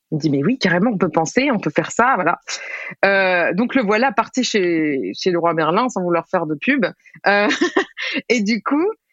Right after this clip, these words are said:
on s-, la question, c'était vraiment pour se dire, « Ok, maintenant qu'on peut imaginer un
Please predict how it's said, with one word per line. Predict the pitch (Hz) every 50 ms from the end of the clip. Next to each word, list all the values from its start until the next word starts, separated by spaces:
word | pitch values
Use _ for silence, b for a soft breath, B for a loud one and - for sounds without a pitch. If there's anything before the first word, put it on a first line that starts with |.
| _ _ _ -
on | - 226
s-, | 208 - - -
la | 208 202 202
question, | - - 226 - - - 349
c'était | 381 - 240 202 - 190
vraiment | 175 180 208 254 311
pour | 320 - 220
se | - -
dire, « | 202 185 226 294 320 - _ _ _ _ _ _ -
Ok, | - 226 - - 254 233
maintenant | 208 196 208 254 294
qu'on | 285 247 208
peut | - - 208
imaginer | 196 190 190 190 185 220 247 254
un | 190 156